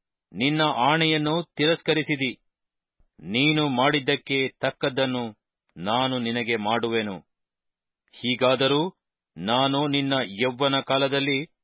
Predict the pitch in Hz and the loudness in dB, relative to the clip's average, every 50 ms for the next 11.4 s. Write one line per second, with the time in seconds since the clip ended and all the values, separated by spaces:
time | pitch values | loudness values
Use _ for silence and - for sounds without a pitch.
0 | _ _ _ _ _ - 85 107 127 139 143 143 143 143 139 139 123 139 143 131 | _ _ _ _ _ -8 -4 -2 -2 0 0 0 0 0 0 0 0 0 0 2
1 | 123 123 135 143 147 139 - 147 139 139 139 139 135 123 107 123 131 147 143 143 | 2 2 2 2 0 0 0 -2 0 0 2 2 2 2 2 2 2 2 2 2
2 | 139 139 139 135 - 139 139 139 135 135 131 135 139 - _ _ _ _ _ _ | 0 0 -2 -2 -2 0 0 0 0 0 -2 -4 -6 -10 _ _ _ _ _ _
3 | _ _ - 78 80 90 117 127 135 139 - 143 135 - 139 123 - 135 123 - | _ _ -20 -18 -8 -4 -2 0 0 0 0 0 -2 -2 -2 -2 -2 -4 -2 -2
4 | 131 127 131 117 - - 127 123 123 127 120 104 - _ _ _ _ _ _ _ | -2 -2 -2 -2 -2 -2 -2 0 0 -2 -4 -6 -8 _ _ _ _ _ _ _
5 | _ _ _ - 87 117 135 139 139 135 123 - 135 139 135 131 131 127 131 135 | _ _ _ -4 -2 0 2 2 2 0 0 0 -2 0 2 2 2 2 2 2
6 | 143 147 _ _ _ _ _ _ _ - 90 120 131 139 135 143 143 127 139 147 | 0 -2 _ _ _ _ _ _ _ -4 -2 -2 -2 0 0 -2 -2 -2 0 0
7 | 156 170 170 - _ _ _ _ _ _ _ _ - 151 165 - _ _ 180 170 | 0 -2 -2 -6 _ _ _ _ _ _ _ _ 0 0 0 -2 _ _ 0 2
8 | 165 170 170 170 165 160 - - 98 113 127 156 170 170 160 165 156 156 - - | 2 4 2 2 2 0 -4 -4 -2 0 2 2 2 2 2 0 0 -2 -2 -2
9 | 147 147 147 143 143 135 127 127 131 135 139 131 - 139 131 127 123 123 123 123 | 0 0 0 -2 -2 -2 -2 0 0 0 -2 -2 -2 -4 -4 -2 -2 -4 -4 -6
10 | - _ _ _ _ _ _ _ _ - - 107 117 113 139 135 - - 127 120 | -10 _ _ _ _ _ _ _ _ -10 -8 -6 -4 -2 -2 -2 0 0 -2 -2
11 | 123 107 - 117 117 113 110 110 | -2 -2 -2 -2 0 0 0 -2